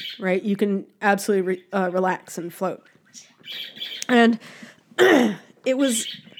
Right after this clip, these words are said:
I, I wasn't sure what to expect, uh, other than trying to be sold a subscription or,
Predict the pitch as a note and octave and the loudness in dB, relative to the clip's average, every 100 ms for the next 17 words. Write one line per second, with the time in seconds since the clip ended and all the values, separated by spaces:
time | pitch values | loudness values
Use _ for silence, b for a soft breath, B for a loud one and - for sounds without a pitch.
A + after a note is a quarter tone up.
0 | B B B - C4 C4+ C4+ E4 F4+ D4+ | B B B 2 2 4 2 2 2 0
1 | D#4 C#4+ B3 - G#3+ G#3 - F#3+ F3+ F#3 | 0 2 0 0 -4 -4 -2 0 0 -2
2 | F3+ - G3+ G3 G#3 G#3 G#3 F#3+ F#3 F3+ | -14 -6 -2 0 2 4 4 2 2 2
3 | F#3 F3+ G#3 _ _ - G3+ F#3+ F#3+ F3+ | -2 -6 -14 _ _ -2 0 0 -2 -4
4 | F3+ - F#3+ F#3 F3+ F3 F3 D#3+ - F3 | -4 -2 0 0 0 -2 -4 -4 -6 -6
5 | - G3 - - E3+ E3 D#3 D#3 | -6 -6 -8 -6 -6 -4 -6 -8